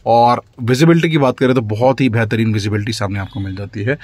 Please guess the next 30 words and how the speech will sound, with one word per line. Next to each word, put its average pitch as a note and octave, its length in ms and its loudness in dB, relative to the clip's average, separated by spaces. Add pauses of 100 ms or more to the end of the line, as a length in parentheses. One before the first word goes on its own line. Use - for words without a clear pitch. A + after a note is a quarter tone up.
(380)
And B2+ 280 4
वो F3+ 120 6
जो F#3+ 120 4
आप F#3+ 100 4
सामने D#3+ 320 2
देख D3+ 160 2
रहे D#3 140 4
हैं D#3+ 80 4
एक D3 60 2
मिरर, B2+ 300 4
एक A2 180 -6
तो C3 100 2
रियर C3 220 4
व्यू C#3+ 120 4
मिरर C3+ 180 4
देख B2+ 180 2
पा B2+ 100 4
रहे B2+ 100 2
हैं C3 80 4
और B2+ 80 4
एक B2+ 100 0
सामने C3+ 360 2
एक B2 60 0
मिरर A#2 200 2
देख G#2 200 2
पा G#2+ 80 2
रहे G#2+ 120 2
हैं, B2 60 2
वो B2 300 4
मिरर, G3 340 4